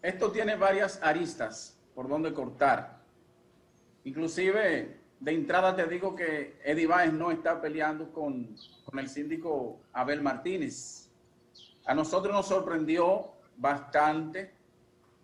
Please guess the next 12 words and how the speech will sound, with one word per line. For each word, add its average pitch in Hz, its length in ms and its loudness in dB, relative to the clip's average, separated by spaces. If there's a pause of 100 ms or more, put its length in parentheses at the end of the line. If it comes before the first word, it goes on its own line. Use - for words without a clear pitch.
(460)
a 139 100 2
la 151 120 4
comunidad 151 720 0 (140)
de 143 120 -4
Santiago 151 540 -2
Oeste 156 300 -2
le 143 140 -4
súper 165 500 -4
sorprendió. 143 840 -4 (840)
Esto 165 320 -2
para 175 220 4
nosotros 165 1040 -4